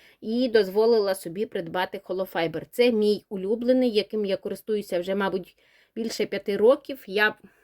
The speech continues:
Рекламувала, рекламую і буду рекламувати. Десять кілограм вартує тисячу триста, м, гривень. Це улюблений холофайбер, він м'якенький, я ним активно працюю, мені подобається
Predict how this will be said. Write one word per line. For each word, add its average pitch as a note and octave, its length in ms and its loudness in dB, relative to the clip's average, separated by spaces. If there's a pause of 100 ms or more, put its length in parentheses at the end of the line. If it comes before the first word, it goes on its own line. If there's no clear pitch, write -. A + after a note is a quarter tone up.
(360)
Рекламувала, A3 840 0
рекламую G#3 540 -2
і A3 40 0
буду G3+ 400 -2
рекламувати. G3 800 -4 (360)
Десять G#3 360 -2
кілограм G3 580 0
вартує A3 600 -2
тисячу G#3 440 -6
триста, G3+ 540 -6 (840)
м, F#3+ 380 -4 (120)
гривень. F3+ 460 0 (1120)
Це B3 300 4
улюблений C4 600 0
холофайбер, A3+ 720 -2
він A#3+ 280 0
м'якенький, B3 640 -4
я A3+ 220 0
ним A3+ 320 -4
активно A3 500 -8
працюю, B3+ 580 -4
мені A3+ 220 0
подобається G#3 640 -2